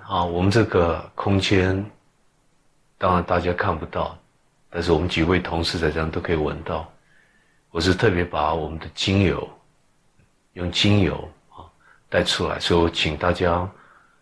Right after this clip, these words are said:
啊，给你们一点时间，准备一下精油。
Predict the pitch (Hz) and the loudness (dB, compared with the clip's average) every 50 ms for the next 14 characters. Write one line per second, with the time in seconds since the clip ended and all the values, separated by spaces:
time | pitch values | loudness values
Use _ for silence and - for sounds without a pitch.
0 | _ _ _ _ _ - 87 82 82 87 87 - 98 98 95 87 85 90 90 - | _ _ _ _ _ -14 -12 -10 -10 -10 -4 0 2 4 4 4 4 2 0 0
1 | 85 76 76 - - - - 82 85 - - 107 113 123 131 127 - _ - - | -2 -2 -2 -2 -2 -2 -2 -2 0 2 2 2 2 2 -2 -4 -8 _ -6 -2
2 | 85 87 95 95 92 - 104 90 87 - - 104 104 107 95 78 73 73 - - | 0 2 4 4 4 4 2 2 2 0 -2 0 0 0 0 0 -2 -4 -8 -12